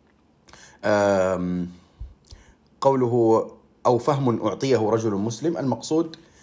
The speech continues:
فهم يعطاه الإنسان في القرآن، أنه يتميز ال-، ال-، الناس فيما بينهم في العلم ب-، قد يزيد بعضهم على بعض بزيادة فهم بعضهم على بعض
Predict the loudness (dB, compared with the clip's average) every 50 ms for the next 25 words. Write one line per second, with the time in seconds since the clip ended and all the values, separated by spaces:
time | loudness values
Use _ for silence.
0 | -20 _ _ _ _ _ _ _ _ _ _ _ _ _ _ _ -18 -2 0 0
1 | 0 0 -2 -4 -4 -4 -4 -4 -4 -2 0 0 0 2 0 -2 -4 -2 -4 -4
2 | -4 -2 -2 -2 -2 -2 -2 -6 -8 -4 -4 -4 -2 -2 -2 -2 -4 -10 -16 -14
3 | -8 -6 -4 -2 -2 -4 -6 -8 -12 -20 -20 -20 _ _ -6 -4 -2 0 0 2
4 | 2 2 2 2 2 2 2 -2 -4 -4 -4 -8 -10 -10 -8 -8 -8 -8 -8 -6
5 | -4 -2 0 0 0 0 0 -2 -6 -8 -6 -4 -2 0 0 0 -2 -2 -4 -4
6 | -6 -6 -6 -6 -6 -6 -10 -16 -20 _ _ _ _ _ _ _ -4 -4 -2 0
7 | 0 0 0 0 0 -2 -2 -4 -6 -12 -20 _ _ _ _ _ _ _ _ -14
8 | -12 -4 0 0 2 2 2 0 0 -2 -2 -2 0 0 0 0 2 2 4 4
9 | 4 2 0 0 2 2 2 2 2 2 -2 -2 -4 -4 -4 -2 0 0 0 2
10 | 0 0 0 -2 -2 -2 -4 -4 -4 -2 -2 0 2 2 2 2 2 2 0 -2
11 | -2 -6 -6 -4 -4 -2 -2 -2 0 0 0 0 0 -2 -4 -4 -4 -2 -2 0
12 | 0 0 0 0 -2 -2 0 -2